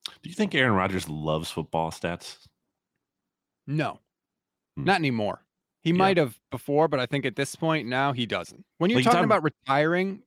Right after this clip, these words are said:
Speaker 2: you don't love it.
Speaker 1: Like, he's obviously really good. That's not what I'm saying here. Like, he's very talented. But, like, does he actually, like, is this everything for him? And that's something, like, that this made me think about and, and all the rumors. Like,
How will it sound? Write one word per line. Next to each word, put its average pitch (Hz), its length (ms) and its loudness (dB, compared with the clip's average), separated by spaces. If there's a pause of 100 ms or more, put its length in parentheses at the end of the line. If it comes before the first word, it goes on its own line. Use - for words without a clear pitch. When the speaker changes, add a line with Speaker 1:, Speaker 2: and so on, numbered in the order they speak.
Speaker 2:
you 156 160 0
don't 143 200 2
love 85 180 -6
it. - 80 -20 (460)
Speaker 1:
Like, 156 100 4
he's 147 120 0
obviously 143 280 0
really 101 220 -2
good. 71 240 -4
That's 95 200 -2
not 85 140 0
what 78 80 0
I'm 71 100 -4
saying 67 280 -8
here. - 200 -16
Like, 82 100 -6
he's 85 100 -4
very 90 160 0
talented. - 480 -4
But, - 100 -4
like, 92 160 -2
does 113 160 0
he 127 100 2
actually, 127 440 0
like, 101 400 0
is 120 100 2
this 135 200 -2
everything 87 600 -2 (140)
for 78 100 -4
him? 80 160 -4
And 98 80 0
that's 127 160 -2
something, 123 480 0
like, 98 220 -2
that 90 240 0
this 98 260 0
made 90 340 0
me 80 200 -2
think - 300 -8
about 60 300 -6
and, 78 160 -6
and 85 220 0
all 90 120 4
the 82 100 -2
rumors. 78 340 -4 (180)
Like, - 200 -8